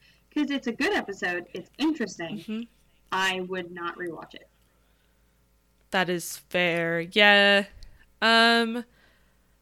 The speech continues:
Speaker 2: I agree with your reasoning,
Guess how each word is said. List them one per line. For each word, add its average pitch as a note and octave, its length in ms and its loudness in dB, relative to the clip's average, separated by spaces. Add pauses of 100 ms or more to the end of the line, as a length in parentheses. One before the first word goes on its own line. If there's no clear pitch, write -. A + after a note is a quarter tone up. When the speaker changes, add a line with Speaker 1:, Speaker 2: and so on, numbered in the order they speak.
(240)
Speaker 2:
I B3 160 12
agree C4 380 6
with C#4 160 2
your A3 180 0
reasoning, B3 1000 0